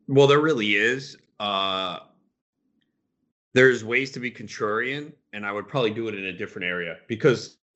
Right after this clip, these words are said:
even if you, okay, say you take Logan Thomas, probably gonna play one game, right? I mean, even, even two games of Kelce is better than four games of most tight ends. Like, say you say, say you think Saints make the Super Bowl, right?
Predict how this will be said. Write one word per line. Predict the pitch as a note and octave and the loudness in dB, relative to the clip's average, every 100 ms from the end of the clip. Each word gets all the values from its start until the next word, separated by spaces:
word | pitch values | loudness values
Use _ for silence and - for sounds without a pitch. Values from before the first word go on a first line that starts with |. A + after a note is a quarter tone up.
| - | -6
even | C#3 D3+ | -2 -2
if | C#3+ | -4
you, | D3 | -8
okay, | D#3 C3 | -4 -4
say | B2+ C3 | -2 -6
you | B2+ | -6
take | C#3 A2+ | -6 -4
Logan | A2+ G#2 | -6 -4
Thomas, | A#2+ A2 F2 - _ _ | -4 -4 -8 -18 _ _
probably | F3+ F#3+ | -10 -6
gonna | A2 | -4
play | A#2+ | -4
one | G2+ F#2+ | -4 -4
game, | F#2+ A2 - _ _ _ - | -4 -4 -6 _ _ _ -6
right? | G#2 A#2+ A#2+ _ _ _ _ _ | -2 -2 -4 _ _ _ _ _
I | B2+ | -2
mean, | C3 A2+ F#2+ _ - | 0 -2 -6 _ -8
even, | E3 E3 B2+ A2 - _ _ _ _ - | -2 0 -2 -6 -12 _ _ _ _ -2
even | F3 D#3 | 2 2
two | - F#3 | 0 -4
games | D3 D3+ C#3+ | -2 -4 -6
of | G#2+ | -10
Kelce | - C#3 E3+ G#3+ A3 - | -4 -4 -4 -10 -12 -8
is | B2 | -8
better | A2 B2+ F3+ | -2 -2 -2
than | C3+ B2+ | -4 -8
four | - C#3 C3 | -8 -8 -4
games | C3+ C3+ C3+ | -4 -4 -6
of | |
most | C3+ F3 - | -8 -10 -10
tight | G#2 E2+ | -12 -14
ends. | C#2+ - _ _ _ _ _ _ _ - | -18 -20 _ _ _ _ _ _ _ 0
Like, | C#3 C3+ - _ _ - - | 4 4 2 _ _ -20 -12
say | - D#3 | -2 -2
you | D3 D3 D3 | -2 -8 -6
say, | - D3 C#3 C#3 _ _ _ | 0 2 2 -4 _ _ _
say | - F3+ | -4 0
you | F3+ F3 | 0 -2
think | F3 D#3+ D3+ C#3+ _ _ _ - A2+ | -6 -8 -8 -12 _ _ _ -16 -12
Saints | - C#3 A#2+ - | -2 0 0 -4
make | A2 F2+ | -8 -8
the | G#2+ | -14
Super | A#2 F#2+ F#2 | -16 -16 -14
Bowl, | F2+ E2 | -12 -6
right? | F2+ A#2 | -2 -2